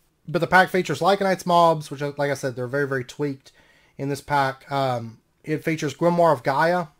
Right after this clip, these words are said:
which is also going to be tweaked. I haven't even started really into that a whole lot yet. Um, and you're all, and you're gonna be expected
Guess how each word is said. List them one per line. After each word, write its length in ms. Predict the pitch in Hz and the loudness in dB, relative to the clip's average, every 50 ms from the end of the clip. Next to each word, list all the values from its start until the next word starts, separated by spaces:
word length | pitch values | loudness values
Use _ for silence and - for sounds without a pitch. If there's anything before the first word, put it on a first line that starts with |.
| _ _ _ _ _ | _ _ _ _ _
which 200 | 127 127 - - | -12 -12 -10 -6
is 80 | 123 131 | -4 -2
also 340 | 139 139 127 - 147 135 123 | -2 -2 -2 -2 -4 -4 -4
going 300 | 117 135 135 139 131 123 | -2 -2 -2 -2 -2 -4
to 60 | 127 | -6
be 120 | 131 127 | -10 -10
tweaked. 260 | - 135 131 127 123 | -8 -8 -10 -8 -8
I 80 | 127 120 | -8 -10
haven't 160 | 127 123 123 | -10 -10 -10
even 100 | 120 120 | -10 -12
started 420 | - - - 127 123 123 123 113 - | -12 -10 -10 -10 -8 -10 -10 -12 -12
really 360 | 120 123 123 123 120 113 113 _ _ - | -14 -14 -12 -12 -12 -14 -16 _ _ -12
into 220 | 131 123 120 120 | -12 -12 -12 -10
that 260 | 113 123 127 127 123 120 | -8 -8 -6 -6 -6 -8
a 40 | |
whole 180 | 110 127 127 131 | -10 -12 -12 -10
lot 320 | 131 123 123 123 120 120 | -10 -10 -10 -10 -12 -12
yet. 280 | 117 117 117 110 113 _ _ - - _ _ - - _ _ _ _ _ _ _ | -16 -16 -16 -18 -20 _ _ -20 -20 _ _ -20 -20 _ _ _ _ _ _ _
Um, 480 | 123 131 127 127 123 120 117 117 117 - _ - | -4 -2 -2 0 -2 -2 -4 -8 -10 -14 _ -4
and 140 | 156 151 | -2 0
you're 140 | 151 151 156 | 2 4 6
all, 140 | 151 156 156 | 4 4 4
and 280 | 147 156 151 151 147 143 | 0 -2 -2 -2 -2 -2
you're 80 | 139 | 0
gonna 140 | 151 165 165 | 2 2 2
be 80 | 156 151 | 2 0
expected 880 | 139 - - - 170 160 160 160 - 160 147 139 127 127 135 131 131 | -4 -6 -4 0 2 2 2 0 -2 -4 -4 -4 -6 -10 -16 -18 -20